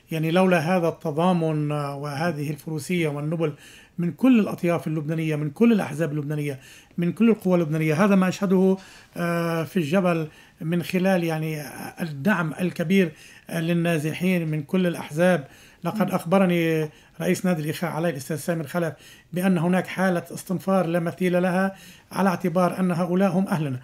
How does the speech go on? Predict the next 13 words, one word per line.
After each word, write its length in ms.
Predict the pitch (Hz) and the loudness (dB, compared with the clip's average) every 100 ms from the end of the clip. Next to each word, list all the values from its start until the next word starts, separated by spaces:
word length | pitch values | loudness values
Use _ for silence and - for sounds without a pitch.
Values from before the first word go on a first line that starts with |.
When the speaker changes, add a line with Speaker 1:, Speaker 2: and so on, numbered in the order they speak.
| - - - | -14 -18 -6
Speaker 1:
وهذا 340 | 147 175 185 | 0 2 4
ما 100 | 175 | 2
حصل 340 | - 202 202 190 | 0 0 0 0
في 100 | 196 | 0
كسروان، 480 | 196 214 233 220 135 - _ _ | 0 2 4 2 0 -12 _ _
Speaker 2:
صحيح. 120 | 196 170 | -4 -2
Speaker 1:
وحصل 420 | 208 202 208 190 | 0 0 2 2
في 100 | 190 | 4
دار 160 | 185 202 | 4 2
الأحمر، 440 | 214 - 170 135 | 0 -2 -2 -4
وحصل 460 | 151 143 196 190 180 | -6 -4 -2 0 0
في 100 | 190 | 0
عمشيد، 460 | 180 - 226 196 | -2 0 2 2